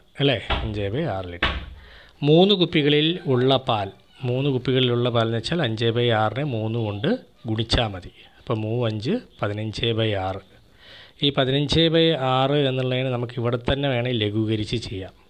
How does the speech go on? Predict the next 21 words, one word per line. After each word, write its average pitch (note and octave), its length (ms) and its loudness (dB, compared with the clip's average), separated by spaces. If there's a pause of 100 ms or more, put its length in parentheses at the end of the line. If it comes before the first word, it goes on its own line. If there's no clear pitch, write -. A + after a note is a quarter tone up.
(300)
കേട്ടോ. G#2+ 220 -4 (540)
പതിനഞ്ച് A2+ 420 -2 (120)
by A#2 100 4 (200)
ആറ് A#2 260 0
എന്നുള്ളതിനെ G#2+ 440 -4 (100)
നമുക്ക് G#2 280 -6 (640)
അവിടെ G#2+ 180 0 (120)
തന്നെ A#2+ 240 -2
വേണമെങ്കിൽ G#2 340 -4 (140)
ലഘൂകരിക്കാം. G2+ 600 -6 (640)
ഇവിടെ G#2+ 240 -4
കാണിച്ചു G2 260 -8
തരാം. A2+ 200 -6 (600)
നമുക്ക് B2 300 -2
പതിനഞ്ച് A#2+ 420 -2 (140)
by C3 120 2 (200)
ആറ് A2 340 -2
എന്നുള്ളത് G2+ 380 -6 (120)
ഇത് B2 120 -2 (100)
രണ്ടും A2+ 320 -2 (1300)
മൂന്നിൻ്റെ C#3 440 0